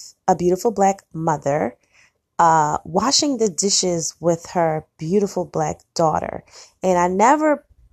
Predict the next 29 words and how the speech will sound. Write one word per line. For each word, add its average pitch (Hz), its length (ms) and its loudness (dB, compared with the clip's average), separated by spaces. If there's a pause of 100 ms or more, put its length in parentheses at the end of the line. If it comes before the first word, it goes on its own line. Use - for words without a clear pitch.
(160)
played 220 480 0
it 175 180 0
to - 100 0
where 175 140 2
you 165 160 -2
can 165 160 -6
hear 165 260 -2
the 156 120 -6
sound 170 800 0
or 214 140 0
anything, 214 640 -2 (540)
uh, 180 320 4
but 180 460 2
her 208 160 -2
caption 202 720 0
just - 640 -4
really, 233 540 4
really 196 260 0
s-, - 220 -4
stood - 460 0
out. - 320 -2 (880)
And 175 100 -2
her 170 120 -2
caption 196 600 -4
goes, 165 560 -2 (580)
um, 180 260 4
and 190 120 4
I'm 190 80 4
paraphrasing, 165 720 -2